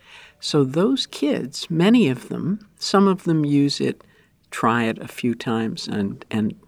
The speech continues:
and don't use it further. But these are kids who within the last thirty days have used e-cigarettes, and many are using it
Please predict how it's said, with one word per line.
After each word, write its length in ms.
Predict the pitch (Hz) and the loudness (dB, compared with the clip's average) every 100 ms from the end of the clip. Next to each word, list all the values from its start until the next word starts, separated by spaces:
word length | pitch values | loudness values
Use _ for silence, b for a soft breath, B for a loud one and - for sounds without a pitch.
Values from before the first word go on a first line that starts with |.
| _ | _
and 260 | - 110 107 | -4 -2 0
don't 220 | 120 120 | 0 0
use 260 | 123 117 - | 0 -2 -4
it 100 | - | -6
further. 420 | - 214 127 95 B B B | 2 4 4 -2 B B B
But 120 | 131 - | -4 2
these 240 | 208 208 | 2 4
are 140 | 147 | 0
kids 420 | 139 - 131 123 - | 0 0 0 0 -2
who 120 | 127 | -2
within 400 | 110 110 151 175 | 0 0 2 2
the 80 | 151 | 2
last 400 | 131 131 127 - | 0 -2 -4 -4
thirty 280 | 127 127 123 | -2 -2 -2
days 440 | - - 117 - | -4 -6 -8 -6
have 160 | - - | -8 -2
used 340 | 107 120 - | -2 -2 -4
e-cigarettes, 720 | 147 - 123 113 117 - - | -6 -4 -6 -6 -6 -6 -4
and 180 | 123 127 | 0 4
many 300 | 151 202 165 | 6 6 6
are 140 | 135 | 2
using 480 | 120 131 135 139 127 | 2 2 2 2 2
it 280 | 120 - | 2 -2